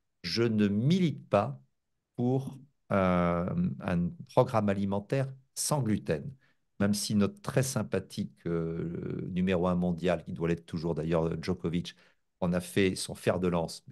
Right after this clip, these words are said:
C'est un extraterrestre, c'est un sportif haut niveau, il a une discipline exceptionnelle. C'est un garçon d'abord, et en plus extrêmement sympathique et, et, et très empathique et bienveillant. Il a quasiment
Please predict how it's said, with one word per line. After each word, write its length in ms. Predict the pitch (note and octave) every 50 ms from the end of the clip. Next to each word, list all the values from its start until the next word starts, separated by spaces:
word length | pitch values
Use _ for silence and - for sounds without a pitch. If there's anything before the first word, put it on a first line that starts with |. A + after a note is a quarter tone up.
| - _
C'est 300 | - - - - - -
un 260 | E2+ E2+ E2+ F2+ F#2
extraterrestre, 800 | F#2 F2+ - - - - F#2+ F#2 - F#2 F2 E2+ F2+ F2+ F2+ -
c'est 160 | - F2+ -
un 80 | E2+ E2
sportif 560 | - - - - - - - F#2+ - - -
haut 80 | F#2 E2
niveau, 340 | E2 E2 D#2+ F2 F#2 F#2+ F#2
il 80 | E2+
a 40 | E2+
une 120 | D#2+ D#2+ D2+
discipline 540 | D2+ D#2+ - - - E2+ - - F2 E2
exceptionnelle. 720 | E2+ E2 - - - D2+ - - - A2+ F#2+ E2 F2+ F#2 - - - _ _ _ _ _ _ _ _
C'est 240 | - - G2 - -
un 80 | F2 F2
garçon 320 | E2 F2 - - - F#2
d'abord, 300 | E2+ D2+ C#2+ E2 F2 E2+ - - -
et 120 | C#3 C3+ A2
en 60 | F2+
plus 320 | - - F#2+ F2 - - -
extrêmement 580 | - C3+ - - - - B2+ A2 G2+ G2 G2+ F#2+
sympathique 760 | - - F#2 F2+ - F2+ E2+ - - - G2 F2+ - - -
et, 80 | - -
et, 400 | - - G#2 F#2 F2+ F#2 - G2
et 40 | F#2
très 240 | - - A#2 G2 F#2+
empathique 420 | F#2 - F2+ F2 - G2+ F2+ -
et 40 | F2
bienveillant. 400 | D2+ E2 E2+ D2+ G2 A2+ B2+ - - - - _ _ _
Il 100 | - A#2 A#2+
a 40 | A2+
quasiment 580 | - D3+ B2+ A#2 C#3+ C#3 E3 D#3+ C#3+ E3 -